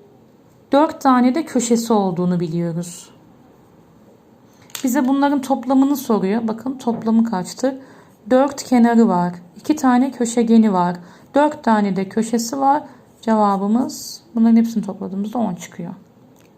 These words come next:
Kenar sayısı dört olan bir çokgen dörtgendir. Dörtgenin, aa, iç açı diyormuş. Ben de o zaman tamam.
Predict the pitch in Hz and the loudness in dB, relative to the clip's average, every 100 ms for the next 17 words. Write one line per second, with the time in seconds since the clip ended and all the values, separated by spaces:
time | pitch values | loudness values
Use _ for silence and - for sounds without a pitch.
0 | _ 226 - - - _ _ _ _ - | _ -20 -20 -20 -20 _ _ _ _ -20
1 | _ _ - 262 254 262 262 - 226 226 | _ _ -6 0 2 2 2 0 0 0
2 | 220 240 240 214 190 196 208 226 - 214 | 0 0 0 -2 0 0 -2 -4 -4 -2
3 | 269 277 285 233 226 - 208 196 175 - | 0 2 4 2 2 0 0 2 -2 -4
4 | - - _ _ - - - 233 240 233 | -8 -20 _ _ -20 -20 -2 2 2 2
5 | 269 247 262 - - _ _ - _ _ | 2 4 2 0 -12 _ _ -20 _ _
6 | - - - - - - - - - - | -20 -20 -20 -20 -20 -20 -20 -20 -20 -20
7 | 76 76 76 76 - _ - - - - | -20 -20 -20 -20 -20 _ -20 -20 -20 -20
8 | - - - - - 233 240 - 226 254 | -20 -20 -20 -20 -6 -2 -2 -4 -8 -8
9 | 233 202 190 185 175 180 - - - - | -6 -4 -4 -4 -4 -6 -10 -18 -20 -20
10 | _ _ - - - 233 262 226 196 - | _ _ -20 -12 -2 0 2 2 0 -4
11 | - - - 214 254 285 269 269 262 269 | -16 -16 -8 0 2 2 2 2 4 4